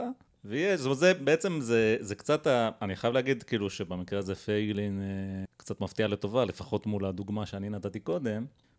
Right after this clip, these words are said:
מהבחינה הזאת שהוא, את הדעות שלו שאנחנו לא אוהבים,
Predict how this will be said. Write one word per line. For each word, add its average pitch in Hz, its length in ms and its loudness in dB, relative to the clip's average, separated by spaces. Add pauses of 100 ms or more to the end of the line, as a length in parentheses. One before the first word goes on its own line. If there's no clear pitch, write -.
מהבחינה 101 380 0
הזאת 110 260 0 (240)
שהוא, 107 500 2 (480)
את 113 120 0
הדעות 151 400 8
שלו 180 260 10
שאנחנו 117 420 4
לא 135 100 6 (140)
אוהבים, 98 320 2